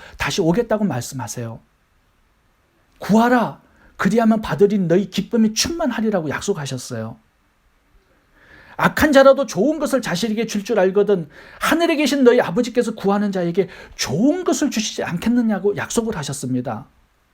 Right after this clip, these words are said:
우리가 걸어가면서, 운전하면서, 운동하면서, 산책하면서, 일하면서 주님과 대화가 가능해요.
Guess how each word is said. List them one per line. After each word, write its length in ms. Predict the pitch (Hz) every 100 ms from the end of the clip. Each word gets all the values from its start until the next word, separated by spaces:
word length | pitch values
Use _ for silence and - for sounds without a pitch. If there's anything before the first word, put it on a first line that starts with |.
| _ _ _ _ _ _ _ -
우리가 540 | 160 170 165 151 139 _ _ _ _
걸어가면서, 680 | - 147 180 170 151 147 143
운전하면서, 600 | 147 156 156 135 131 127
운동하면서, 640 | 139 185 185 160 127 123 -
산책하면서, 840 | - 214 214 - 165 143 139 147 - -
일하면서 800 | 240 262 254 247 220 233 139 - _ _ _ _ _ _
주님과 420 | - 170 175 165
대화가 460 | - 120 143 151 156
가능해요. 600 | - 120 120 113 117